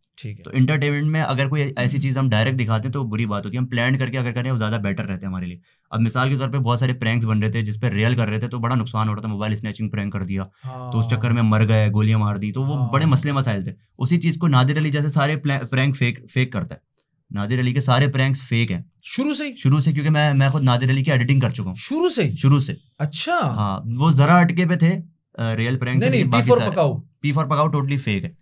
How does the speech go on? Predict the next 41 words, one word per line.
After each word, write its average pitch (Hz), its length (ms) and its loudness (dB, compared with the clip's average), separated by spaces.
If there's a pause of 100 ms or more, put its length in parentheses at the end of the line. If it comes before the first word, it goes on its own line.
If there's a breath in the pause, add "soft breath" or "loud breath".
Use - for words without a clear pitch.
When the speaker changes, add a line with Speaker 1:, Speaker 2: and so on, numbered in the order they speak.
(100)
Speaker 1:
सही 123 320 -6
Speaker 2:
सही 135 200 0
Speaker 1:
है। 139 80 0
Speaker 2:
है, 113 60 -2
but 165 180 4
ये 170 120 6
है 170 60 4
कि 180 100 2
मैं 156 280 6
इसके 165 160 0
खिलाफ 120 340 4
नहीं 107 180 4
हूँ, - 220 -6 (200)
क्योंकि 135 180 0
उसका 165 240 2
काम 156 220 2
है 175 140 2
आवाम 123 320 2
को 151 60 0
एंटरटेन 117 440 2
करना। 90 200 0
Speaker 1:
हाँ 285 180 0
यार, 330 160 2
लोगों 269 220 -4
में 320 120 -8
खड़ा 254 200 4
होके 285 240 2
नादिर 196 280 0
को - 120 -4
दस 233 200 -2
लोग 240 180 -6
पहचानेंगे, 220 420 -4
कैसे 247 260 -2
करेगा 160 300 2
प्रैंक? 139 200 -4
Speaker 2:
बिल्कुल 117 200 -4
ऐसी 113 240 -6
है, 113 60 -4
पर 123 260 -6
ये 117 160 -6
है 135 80 -4